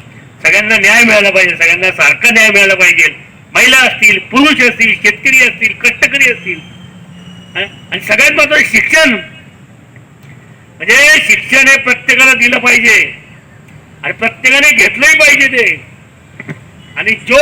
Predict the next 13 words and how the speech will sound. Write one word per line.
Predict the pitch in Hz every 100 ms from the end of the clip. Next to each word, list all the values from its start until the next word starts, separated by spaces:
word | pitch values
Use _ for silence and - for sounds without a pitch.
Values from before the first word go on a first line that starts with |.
| 311
घेणार | - 269 262
नाही | 269 311 302
त्याला | 277 285
दंड | 285 - 247 269
सुद्धा | 285 220 -
त्यांनी | 254 240 240
केलेला | - - - 170
आहे. | 160 - - - - - - - - - -
म्हणजे | - 190
ही | - -
दूरदृष्टी | 285 277 262 - 262
त्यांची | 247 240 285
होती. | 226 - - - -